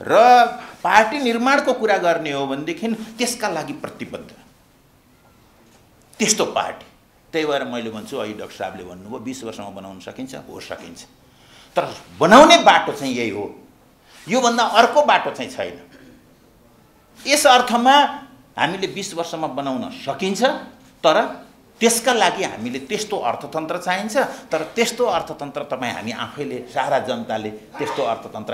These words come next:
आफै बनाउन सक्दैनौँ। त्यसका लागि हामी देश बनाउने कुरा गर्छौँ। देश बनाउनका लागि बनाउने पात्र चाहिन्छ। लोकतन्त्रमा त्यस्तो बनाउने पात्र पार्टी हुन्छ।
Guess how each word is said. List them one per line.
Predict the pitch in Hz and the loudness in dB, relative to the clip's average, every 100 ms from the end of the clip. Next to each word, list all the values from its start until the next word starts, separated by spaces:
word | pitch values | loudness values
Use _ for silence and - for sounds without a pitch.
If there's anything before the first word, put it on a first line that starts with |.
| - | -6
आफै | 147 - 151 | -6 -4 -8
बनाउन | - 104 98 82 | -8 -10 -12 -14
सक्दैनौँ। | - - - 107 - - - - | -12 -8 -8 -8 -10 -16 -12 0
त्यसका | 240 240 - 285 | 2 2 4 4
लागि | 220 143 143 - - - - _ 110 | 4 2 -2 -4 -8 -20 -20 _ -4
हामी | 135 | -2
देश | 123 214 220 | 0 0 0
बनाउने | 165 156 147 | -2 -6 -6
कुरा | 131 131 120 | -6 -6 -4
गर्छौँ। | 117 - 139 143 - 113 | -6 -10 -14 -16 -16 -2
देश | 214 - | 0 0
बनाउनका | 151 156 147 131 123 | -2 -6 -6 -4 -4
लागि | 120 127 147 | -4 -6 -10
बनाउने | 95 139 165 165 160 | -6 -4 -2 -2 -4
पात्र | 160 - 165 - 123 | -8 -2 -2 -2 -6
चाहिन्छ। | 113 98 90 90 - - _ - - - | -8 -8 -10 -10 -14 -20 _ -20 -16 -2
लोकतन्त्रमा | 190 262 - 214 202 170 202 214 | 4 4 2 -6 -6 -6 -4 -6
त्यस्तो | - 220 - 180 | -6 -8 -6 -8
बनाउने | 131 165 214 233 233 | -2 0 2 2 -2
पात्र | - 214 - - | -2 -2 -2 -6
पार्टी | 170 - - - 90 | -8 -10 -12 -14 -18
हुन्छ। | - - | -20 -20